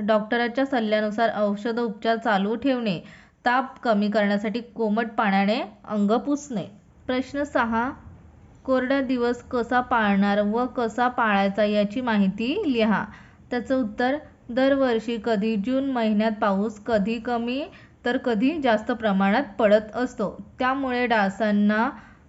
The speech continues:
पोषक वातावरण तयार होते. परिणामी डासांची उत्पत्ती मोठ्या प्रमाणावर होत असते. या डासांमुळे आणि पावसाळ्यातील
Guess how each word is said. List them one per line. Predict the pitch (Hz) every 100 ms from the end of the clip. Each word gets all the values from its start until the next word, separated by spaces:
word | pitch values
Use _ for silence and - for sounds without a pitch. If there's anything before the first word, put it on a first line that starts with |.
| - _
पोषक | 233 233 233 277 277
वातावरण | 254 202 208 208 208 220 226
तयार | 226 202 208
होते. | 233 254 196 - - - - -
परिणामी | 240 247 262 247 247 254
डासांची | 233 196 226 220 233
उत्पत्ती | 226 - - 202 233
मोठ्या | 226 208 202 226 247
प्रमाणावर | 254 220 202 196 196 196 233
होत | 233 202 208
असते. | 226 262 - 185 147 - - - -
या | 233 262
डासांमुळे | 262 220 214 226 220 214 208
आणि | - 202 196 202 247 - - - - - - - -
पावसाळ्यातील | 220 214 262 254 247 208 262 269